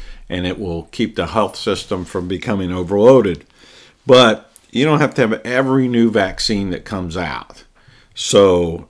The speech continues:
and I'm talking, you know, there's so many. If your healthcare provider tells you you're at risk for something and recommends a vaccine,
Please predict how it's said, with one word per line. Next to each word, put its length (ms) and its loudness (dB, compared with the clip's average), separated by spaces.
and 160 -8
I'm 100 -6
talking, 560 -6
you 60 -6
know, 140 -4
there's 160 -8
so 440 -2
many. 500 -4
If 200 -12
your 200 0
healthcare 440 -2
provider 420 0
tells 320 0
you 80 -4
you're 280 0
at 120 -4
risk 260 -6
for 140 -6
something 420 -4
and 200 -6
recommends 420 -6
a 40 -8
vaccine, 560 -8